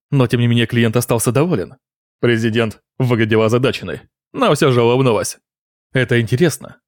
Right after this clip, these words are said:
Возможно, ты стал первым исключением из правила. Но не забывай о своей цели. Ты заключаешь с ними контракт и исполняешь желание,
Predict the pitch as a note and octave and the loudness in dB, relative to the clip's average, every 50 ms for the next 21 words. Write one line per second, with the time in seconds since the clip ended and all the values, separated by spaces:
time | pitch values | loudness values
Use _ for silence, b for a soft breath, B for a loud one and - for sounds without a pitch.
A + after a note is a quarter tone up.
0 | _ _ _ _ _ _ - D3 D#3 D#3 C3+ A2 A#2+ B2+ C3 B2 A#2 B2+ A#2+ - | _ _ _ _ _ _ -2 0 2 2 2 0 0 0 0 0 0 0 -2 -2
1 | _ _ _ _ _ - C#3+ A#2+ - C3 A#2 A2 - D#3 G3+ G#3 E3+ B2 - - | _ _ _ _ _ -2 -2 0 0 0 0 0 2 2 2 2 2 0 0 -2
2 | A#2 - - G#3+ A3 D#3+ A#2 G#2 - - D3+ F3+ E3 A2 F#2+ E2+ - - _ _ | -2 0 0 2 2 2 2 0 0 0 2 2 2 2 0 -2 -6 -10 _ _
3 | _ _ _ _ - C#3+ C3 A#2+ A#2 A2+ A#2+ G#2+ A2 A2 D3+ F3+ C#3 - - A2 | _ _ _ _ 0 2 2 2 2 0 0 0 2 2 2 0 0 0 0 0
4 | G#2 G2+ - - A#2 G#2 - - - _ _ _ _ _ _ _ - C#3+ A2+ B2 | 0 0 0 0 0 0 -2 -6 -14 _ _ _ _ _ _ _ -2 0 0 0
5 | A2+ A#2+ A2 - - A#2+ A#2 A2 - - B2 A#2 A#2 - A#2+ B2+ C3 - E3+ A2+ | 0 -2 -2 0 0 0 0 0 0 0 0 0 0 0 -2 -2 -2 0 -2 -2
6 | - - - _ _ _ _ _ - A3 F#3 - - F#3 F3+ F#3 F3 D#3+ C#3+ - | -2 -6 -18 _ _ _ _ _ 0 0 0 2 2 2 2 4 2 2 2 4
7 | E3+ D#3+ E3+ D3 G#2+ F#2+ - - | 4 4 4 2 0 -2 -6 -10